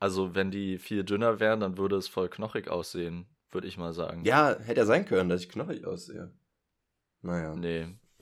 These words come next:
Speaker 1: auf,
Speaker 2: Ist
Speaker 1: auf
Speaker 2: aber nicht
Speaker 1: gar
Speaker 2: so.
Speaker 1: keinsten. So ist
Speaker 2: Auf
Speaker 1: es nämlich
Speaker 2: keinsten.
Speaker 1: nicht.
Speaker 2: Hm.
Speaker 1: Gut. Hast du
Speaker 2: Ja,
Speaker 1: schon
Speaker 2: gut.
Speaker 1: einen Vorsatz von dir gebrochen?
Speaker 2: Ähm, ja. <laughs> Und zwar,
Speaker 1: Perfekt.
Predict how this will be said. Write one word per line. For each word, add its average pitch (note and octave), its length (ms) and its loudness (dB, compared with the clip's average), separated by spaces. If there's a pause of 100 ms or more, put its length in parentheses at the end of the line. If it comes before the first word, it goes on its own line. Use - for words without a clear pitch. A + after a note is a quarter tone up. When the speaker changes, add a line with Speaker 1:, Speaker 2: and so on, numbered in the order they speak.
(220)
Speaker 1:
auf, - 180 -16
Speaker 2:
Ist - 180 -6
Speaker 1:
auf A2+ 60 -2
Speaker 2:
aber E2 140 0
nicht D#2+ 100 -2
Speaker 1:
gar G2+ 120 2
Speaker 2:
so. F2+ 60 -8
Speaker 1:
keinsten. F2+ 640 -6 (1040)
So G#2 240 -2
ist A2 120 -4
Speaker 2:
Auf - 60 -6
Speaker 1:
es - 100 -16
nämlich G2+ 240 -4
Speaker 2:
keinsten. A2 80 -4
Speaker 1:
nicht. F2 300 -4 (2000)
Speaker 2:
Hm. E2+ 280 -4 (360)
Speaker 1:
Gut. D3+ 360 -6 (220)
Hast A2+ 240 0
du D3+ 40 -2
Speaker 2:
Ja, G#2+ 100 8
Speaker 1:
schon C3+ 120 8
Speaker 2:
gut. D#3 80 10
Speaker 1:
einen A#2+ 340 2
Vorsatz C3+ 400 2
von C3+ 160 -2
dir C#3 120 -2
gebrochen? C#3+ 540 -4 (1160)
Speaker 2:
Ähm, A2 400 6
ja. G2+ 540 4 (200)
<laughs> - 960 10
Und A#2 160 0
zwar, A2 200 2
Speaker 1:
Perfekt. G2+ 340 0